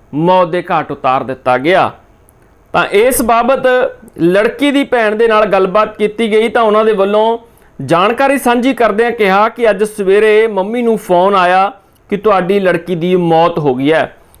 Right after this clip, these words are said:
ਉਸ ਦੀ ਡੈੱਡ ਬੋਡੀ ਹੁਸ਼ਿਆਰਪੁਰ ਸਿਵਲ ਹਸਪਤਾਲ ਦੇ ਵਿੱਚ ਪਈ ਹੈ,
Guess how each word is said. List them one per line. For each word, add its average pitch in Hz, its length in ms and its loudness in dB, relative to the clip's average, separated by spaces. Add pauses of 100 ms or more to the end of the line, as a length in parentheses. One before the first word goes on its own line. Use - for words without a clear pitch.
ਉਸ 190 160 2
ਦੀ 233 140 0
ਡੈੱਡ 220 260 0
ਬੋਡੀ 220 360 0
ਹੁਸ਼ਿਆਰਪੁਰ 208 760 0
ਸਿਵਲ 202 340 0
ਹਸਪਤਾਲ 175 560 0
ਦੇ 170 120 2
ਵਿੱਚ 160 200 -2
ਪਈ 147 320 0
ਹੈ, 165 240 -2